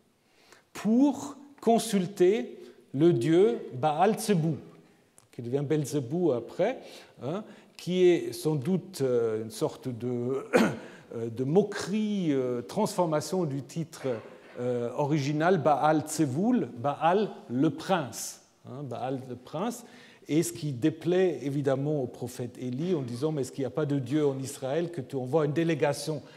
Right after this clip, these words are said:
à Écron ? » Mais c'est très intéressant parce que ça montre à la fois, évidemment, c'est pas très loin de Jérusalem, regardez, et en même temps, apparemment, c'est, ce Baal Tsevoul,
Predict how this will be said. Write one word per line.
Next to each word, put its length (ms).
à 180
Écron ? » 460
Mais 60
c'est 100
très 240
intéressant 480
parce 180
que 80
ça 160
montre 280
à 100
la 100
fois, 200
évidemment, 460
c'est 240
pas 120
très 240
loin 200
de 120
Jérusalem, 600
regardez, 500
et 320
en 60
même 180
temps, 320
apparemment, 460
c'est, 520
ce 200
Baal 640
Tsevoul, 520